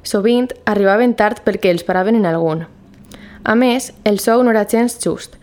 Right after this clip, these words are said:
Els donaven dos-cents nou shekels israelians, la qual cosa equivalia ara a uns cinquanta euros. I així vivien com podien, sense poder fer res sobre la seva situació. Refugiats en el seu propi país. Pareixia que era una realitat que no canviaria mai,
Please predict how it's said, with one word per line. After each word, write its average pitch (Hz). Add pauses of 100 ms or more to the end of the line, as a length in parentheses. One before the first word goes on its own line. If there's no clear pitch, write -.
(340)
Els 208
donaven 247
dos-cents 233
nou 240
shekels 247
israelians, 190 (340)
la 196
qual 233
cosa 240
equivalia 214
ara 208 (260)
a 196
uns 220
cinquanta 180
euros. 160 (340)
I 214
així 214 (160)
vivien 220
com 202
podien, 175
sense 202
poder 190
fer 254
res 214 (100)
sobre 208
la 185
seva 220
situació. 170 (640)
Refugiats 208
en 247
el 202
seu 214
propi 208
país. 175 (760)
Pareixia 226
que 269
era 269
una 262
realitat 214
que 208
no 214
canviaria 196
mai, 160